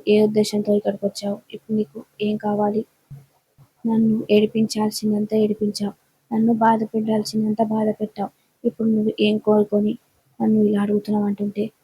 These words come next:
"నేను తప్పు తెలుసుకున్నాను కాబట్టి చెప్తున్నాను, ఇక నుంచి ఆ తప్పు జరగదు. నోరు మూయి, నువ్వు చేసినంత చేసి ఇప్పుడు అంటున్నావా? నేను జాహ్నవిగానే ఉంటాను. ఇప్పుడు నేను జాహ్నవిగా ఒక ఇంటి కోడల్ని, ఒక భర్తకి భార్యని,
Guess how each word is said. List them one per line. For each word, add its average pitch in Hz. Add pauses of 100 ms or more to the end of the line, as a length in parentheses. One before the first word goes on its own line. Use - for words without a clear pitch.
(1080)
"నేను 220
తప్పు -
తెలుసుకున్నాను 214
కాబట్టి 208
చెప్తున్నాను, 202 (360)
ఇక 233
నుంచి 214
ఆ 202
తప్పు 202
జరగదు. 202 (600)
నోరు 220
మూయి, 208 (120)
నువ్వు 208
చేసినంత 208
చేసి 196 (100)
ఇప్పుడు 208
అంటున్నావా? 202 (460)
నేను 208
జాహ్నవిగానే 208
ఉంటాను. 196 (340)
ఇప్పుడు 226
నేను 208
జాహ్నవిగా 202 (120)
ఒక 220
ఇంటి 208
కోడల్ని, 196 (340)
ఒక 214 (840)
భర్తకి 208
భార్యని, 196